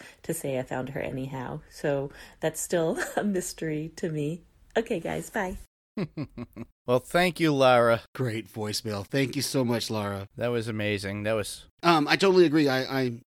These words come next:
Speaker 2: Uh, my thoughts, yeah, I, I agree with you, Lara, that it, it took about four episodes to see the, the difference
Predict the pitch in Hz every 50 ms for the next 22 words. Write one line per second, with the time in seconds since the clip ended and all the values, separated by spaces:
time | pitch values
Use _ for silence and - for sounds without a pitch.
0 | _ _ _ - - 135 139 139 - - 139 151 160 - 233 240 247 247 - -
1 | - 170 196 196 175 135 113 131 127 90 82 131 151 151 143 123 - - 127 123
2 | 135 156 180 196 190 - 208 190 185 185 185 185 196 190 170 123 123 120 120 117
3 | 117 - - 107 107 110 107 - - 135 120 - 120 104 113 110 110 - - -
4 | - - 131 131 120 - 107 110 - 127 - - 127 120 135 123 - - - 120
5 | 104 95 - - - 120 110 117 117 107 98 95 90 85 82 82 80 - 90 90
6 | - 101 - - 110 110 110 113 - - - -